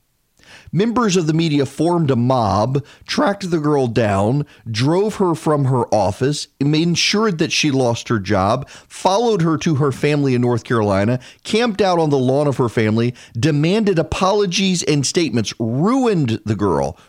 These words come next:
ruined her, ruined her life, drove her from politics for daring on her personal Facebook page to criticize the behavior of the president's daughters at that time. I am old enough to remember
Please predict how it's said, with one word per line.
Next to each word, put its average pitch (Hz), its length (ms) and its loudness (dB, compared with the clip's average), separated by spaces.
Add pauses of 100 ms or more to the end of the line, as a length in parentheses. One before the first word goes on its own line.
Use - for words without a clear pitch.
ruined 208 840 0
her, 107 320 0 (240)
ruined 226 580 2
her 196 180 2
life, 117 380 0 (220)
drove 175 460 0
her 202 120 2
from 170 200 0
politics 123 520 0 (180)
for 160 220 -2
daring 214 500 0
on 190 120 2
her 175 100 0
personal 196 560 -2
Facebook 170 480 -2
page 160 240 -2 (200)
to 170 120 0
criticize 185 720 0
the 160 80 -2
behavior 139 560 0 (260)
of 139 360 0
the 143 80 0
president's 131 560 0
daughters 107 560 0 (100)
at 110 300 -2
that 110 280 -2
time. 92 440 0 (340)
I 190 280 2
am 233 420 0
old 185 360 0
enough 170 500 0
to 175 200 0
remember 127 300 2